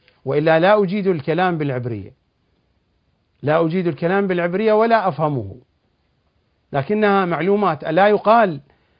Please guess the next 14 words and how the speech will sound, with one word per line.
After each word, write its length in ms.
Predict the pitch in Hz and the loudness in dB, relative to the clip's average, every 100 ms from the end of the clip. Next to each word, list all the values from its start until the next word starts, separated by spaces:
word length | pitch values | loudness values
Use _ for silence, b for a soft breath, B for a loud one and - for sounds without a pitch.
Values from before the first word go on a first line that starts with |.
| _ - | _ -10
بأن 380 | 160 180 175 | -6 -4 -4
المثقف 1120 | 170 160 - 147 147 139 220 - 151 117 _ _ _ _ _ _ _ _ | -4 -4 -6 -6 -4 0 -2 0 -4 -4 _ _ _ _ _ _ _ _
هو 160 | 139 160 | -2 0
الذي 540 | 160 185 202 165 117 - _ _ _ _ - | 2 0 0 -2 -6 -12 _ _ _ _ -6
يعرف 540 | 139 196 180 190 143 165 | 0 0 2 -2 -2 -6
عن 360 | 151 131 151 | -6 -4 -6
شيء 580 | 139 202 220 208 190 180 | -2 -2 -2 -4 -6 -6
كل 360 | - 220 180 143 | -4 -2 -2 -2
شيء 320 | 151 131 - _ _ _ _ - | -2 -4 -6 _ _ _ _ -2
ويعرف 540 | 190 254 208 208 160 185 196 - _ _ _ | 4 4 4 -2 -2 -4 -4 -10 _ _ _
عن 380 | 139 185 185 214 _ _ _ - | -6 -4 -4 -8 _ _ _ -4
كل 320 | 262 233 180 | -2 0 0
شيء 400 | 202 190 143 131 | 0 0 -2 -4
شيء؟ 320 | - 117 | -4 -6